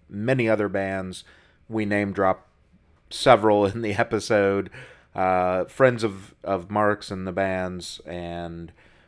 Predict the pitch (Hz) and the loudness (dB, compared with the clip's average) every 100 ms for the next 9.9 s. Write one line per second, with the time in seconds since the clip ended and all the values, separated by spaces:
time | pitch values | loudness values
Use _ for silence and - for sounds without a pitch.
0 | _ 82 87 87 82 82 82 - _ _ | _ -8 -4 -4 -6 -10 -16 -18 _ _
1 | _ 98 104 101 - 95 95 92 92 - | _ -2 0 0 -4 -4 -4 -4 -8 -10
2 | _ _ _ _ _ _ _ _ _ - | _ _ _ _ _ _ _ _ _ -6
3 | - 131 123 113 101 - - 110 104 98 | 0 0 2 0 0 -4 -4 0 0 0
4 | 87 - 107 98 90 - - 110 98 101 | -4 -2 -2 -2 -6 -10 -4 -2 -2 -2
5 | 90 90 85 85 82 82 - _ - - | -2 -2 -4 -2 -4 -6 -10 _ -20 -20
6 | - _ - 92 95 92 90 90 90 87 | -20 _ -12 -6 -4 -2 -2 -4 -6 -10
7 | 85 87 _ _ _ _ _ _ _ _ | -12 -16 _ _ _ _ _ _ _ _
8 | 147 147 151 - 165 156 - 156 135 135 | 4 6 6 8 8 8 6 6 10 12
9 | 135 - 127 117 120 120 117 110 | 12 10 4 6 8 10 8 6